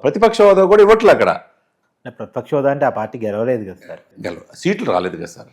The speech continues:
Speaker 1: టెన్ పర్సెంట్ సీట్లు రాలేదు కాబట్టి, కానీ ఇవ్వాలన్నాడు ఆయన ప్రధాన ప్రతిపక్ష హోదా.
Speaker 2: ఇప్పుడు సరే, ప-, ప్రతిపక్ష హోదా అనేది పక్కన పెట్టండి, ఆ ర-, ఆంధ్రప్రదేశ్ రాష్ట్ర రాజకీయాల్లో పవన్ బిగ్ లీడరా, జగన్ బిగ్ లీడరా?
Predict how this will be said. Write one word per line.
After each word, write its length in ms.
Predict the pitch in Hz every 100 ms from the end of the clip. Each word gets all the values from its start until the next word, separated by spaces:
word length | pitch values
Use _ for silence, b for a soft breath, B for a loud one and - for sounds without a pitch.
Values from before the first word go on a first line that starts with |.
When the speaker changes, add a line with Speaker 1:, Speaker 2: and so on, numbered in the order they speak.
| _ _ _ _
Speaker 1:
టెన్ 100 | - 120
పర్సెంట్ 280 | - 180
సీట్లు 260 | 185 190 175
రాలేదు 280 | 147 151 131
కాబట్టి, 460 | 120 98 - - b b -
కానీ 140 | 233
ఇవ్వాలన్నాడు 540 | 240 247 214 165 131 101
ఆయన 120 | 92
ప్రధాన 260 | 127 156
ప్రతిపక్ష 420 | 156 110 101 90 92
హోదా. 220 | 82 - _
Speaker 2:
ఇప్పుడు 280 | - 170 247
సరే, 240 | 175 214 - -
ప-, 80 | 156
ప్రతిపక్ష 500 | - 135 - 180 180
హోదా 160 | 160
అనేది 160 | 147 147
పక్కన 260 | 120 - 120
పెట్టండి, 460 | 104 95 92 95 _ _ _ -
ఆ 120 | 117
ర-, 300 | - - -
ఆంధ్రప్రదేశ్ 420 | 139 170 170 165
రాష్ట్ర 320 | 123 123 - 120
రాజకీయాల్లో 600 | 113 110 110 101 131 - _ _ _ _
పవన్ 340 | 131 127 180 180
బిగ్ 180 | 139 123
లీడరా, 460 | 123 104 98 117 - _ _ 131
జగన్ 300 | 127 156 147
బిగ్ 160 | 113
లీడరా? 380 | 113 101 87